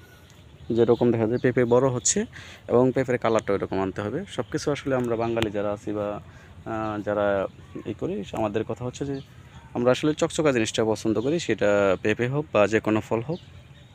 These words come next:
তো সেক্ষেত্রে আমি একটা জিনিস আপনাদেরকে সাজেস্ট করব, আহ, সেটা হচ্ছে যে পেঁপে কীভাবে দ্রুত বড় করা যায়। আর এটার জন্য আমরা করব কি, অনেকেই দেখা যায় যে অনেক জ-, রকম, আহ, দেখা যায় যে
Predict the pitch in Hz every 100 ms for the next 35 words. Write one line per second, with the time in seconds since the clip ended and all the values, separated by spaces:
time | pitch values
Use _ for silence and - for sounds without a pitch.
0 | - - - - - 131 143 135 156 156
1 | 131 127 127 127 135 - - - - 120
2 | 113 123 - 101 110 - 123 117 202 -
3 | - - - - - - 113 113 110 110
4 | 127 135 139 - 127 113 147 196 - -
5 | - - - - - - - - - 143
6 | - 190 220 - 165 165 185 135 117 110
7 | 143 131 131 127 113 101 - - - -
8 | - - - - - - 101 - 127 143
9 | 165 160 151 143 151 143 143 127 127 135
10 | 135 127 120 113 107 110 110 101 107 104
11 | 98 101 - 110 104 - - - - -
12 | 101 98 95 101 98 95 98 98